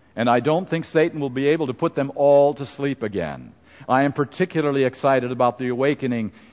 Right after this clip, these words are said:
in the younger generation of Adventism from eighteen to, say, forty or so.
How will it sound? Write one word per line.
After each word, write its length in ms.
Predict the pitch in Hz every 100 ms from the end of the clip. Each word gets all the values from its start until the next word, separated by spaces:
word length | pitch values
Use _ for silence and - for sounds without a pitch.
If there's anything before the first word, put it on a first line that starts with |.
| -
in 180 | 147 143
the 100 | 135
younger 560 | 127 147 196 202 185
generation 680 | 175 165 175 160 151 160 - 143
of 80 |
Adventism 800 | 139 139 131 123 135 123 107 110 101 - _
from 240 | 135 131
eighteen 520 | 135 135 139 139 127
to, 120 | 123 120
say, 240 | 135 123
forty 380 | 113 127 110 95
or 120 | 85
so. 380 | - 82 64